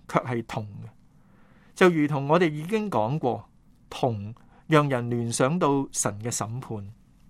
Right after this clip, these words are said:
啟示錄一章十五節描寫基督話佢嘅腳好像在爐中鍛煉光明的銅。親愛嘅聽眾朋友，罪係必須受到審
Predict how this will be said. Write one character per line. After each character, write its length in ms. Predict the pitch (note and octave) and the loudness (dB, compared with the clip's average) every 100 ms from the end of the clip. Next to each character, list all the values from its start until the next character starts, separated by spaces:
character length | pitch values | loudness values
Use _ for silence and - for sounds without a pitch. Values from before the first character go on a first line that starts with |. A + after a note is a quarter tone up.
| - - _ - | -20 -20 _ -6
啟 200 | C3 C#3 | 0 0
示 160 | - C3+ | 2 0
錄 140 | B2 F3 | 0 -2
一 60 | F3+ | -2
章 260 | F#3+ F3+ | 0 -2
十 140 | F3 - | 0 -4
五 200 | - A2+ A2 B2+ | -6 -8 -6 -2
節 220 | C3 - - - - | -2 -4 -10 -12 0
描 240 | B2+ A#2+ | 2 2
寫 280 | A#2+ A#2+ D#3 | 2 2 2
基 200 | E3+ G3+ | 2 0
督 100 | G3 F#3+ | 2 0
話 300 | B2+ A2+ - - - | 2 0 0 -12 -2
佢 140 | D#3 | 0
嘅 240 | D3+ C#3+ C3+ - - - | 2 2 0 -14 -20 4
腳 320 | E3 D3 D3 - | 6 6 2 -6
好 320 | - A#2+ C3 | -10 0 0
像 380 | F3 D3 B2 B2 | 2 2 2 0
在 140 | - A#2+ | 2 2
爐 600 | A#2 B2 C3 A#2 G#2 A2+ | 2 0 -2 -2 -2 0
中 320 | E3+ D#3+ E3+ - - | 2 2 -4 -6 0
鍛 180 | C3 B2 | 2 2
煉 440 | A#2+ A#2 G#2+ A2+ | -2 -4 -6 -8
光 320 | - F3+ D#3+ | 0 2 2
明 420 | C#3+ A#2+ A2 F#2 A2 | 0 -6 -8 -8 -6
的 100 | C#3+ - - | -8 -8 -14
銅。 200 | - A#2+ - - - - - - - - _ _ - - - - - _ _ | -6 -6 -6 -18 -20 -20 -20 -20 -20 -20 _ _ -20 -20 -20 -20 -20 _ _
親 220 | - D3 | 0 2
愛 80 | B2 | 2
嘅 80 | A#2 | -2
聽 160 | B2+ A2+ | -4 -6
眾 140 | A2 | -6
朋 180 | G#2 G2+ | -8 -10
友， 160 | G#2+ - - - - - - - - - | -14 -16 -20 -20 -20 -20 -20 -20 -16 4
罪 280 | E3+ D#3 D#3 | 6 6 4
係 120 | D3+ | -2
必 100 | G3+ | -2
須 180 | - F#3+ | 4 4
受 160 | C3+ | 4
到 120 | B2 B2 | -2 -2
審 160 | A#2 | -2